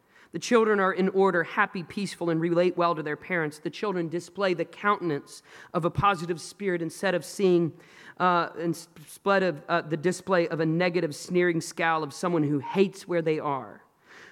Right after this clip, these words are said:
who they are with, and what they are doing. The children connect well with mom and dad and enjoy their siblings. They do not walk around plugged into their electronics to the total ignoring of their family.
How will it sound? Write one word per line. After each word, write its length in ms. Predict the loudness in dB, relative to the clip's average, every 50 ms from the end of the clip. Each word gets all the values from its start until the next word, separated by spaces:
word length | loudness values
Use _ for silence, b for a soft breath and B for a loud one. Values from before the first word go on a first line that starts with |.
| B
who 200 | -2 0 2 4
they 160 | 4 4 4 4
are 120 | 4 4
with, 280 | 4 2 2 2 0 -2
and 180 | -4 -4 -2
what 220 | -2 -2 -2 -2 -4
they 140 | -4 -4
are 100 | -2 -4
doing. 520 | -4 -2 -2 -4 -4 -4 -8 -10 -14 -18 -20 _ B B B B B -6
The 80 | -4
children 400 | 0 4 4 4 6 4 2 -2
connect 440 | -4 -4 -4 -2 -2 -2 -4 -4 -4
well 240 | 0 2 2 2 2
with 160 | 0 -2 -2
mom 300 | 0 2 2 2 2 2
and 120 | 0 0
dad 240 | -2 -2 -2 -2 -2
and 120 | -4 -4 -4
enjoy 460 | -4 -4 -2 -2 0 0 2 0 0
their 140 | -2 -4 -6
siblings. 760 | -8 -10 -10 -10 -10 -10 -10 -12 -12 -14 -18 -20 -20 -20 _ _ _ B B B B B B B
They 120 | 2 2 4
do 160 | 4 6 6
not 180 | 6 6 4 4
walk 260 | 2 2 2 2 2
around 380 | 2 4 4 4 4 2 -2
plugged 340 | -4 -2 -2 -2 0 0 -2
into 240 | -4 -4 -2 -2 -2
their 200 | 0 0 0 0
electronics 880 | 0 0 0 -2 -4 -6 -4 -2 0 0 0 0 -4 -6 -10 -18 -20 -20 B B B B B -8
to 100 | -4 -2
the 100 | 0 -2
total 380 | -2 -2 0 0 0 0 0 0
ignoring 500 | -2 -2 -2 0 0 2 2 2 0 -2
of 80 | -2
their 120 | -4 -6 -6
family. 580 | -4 -4 -4 -2 -2 -2 -4 -6 -8 -12 -14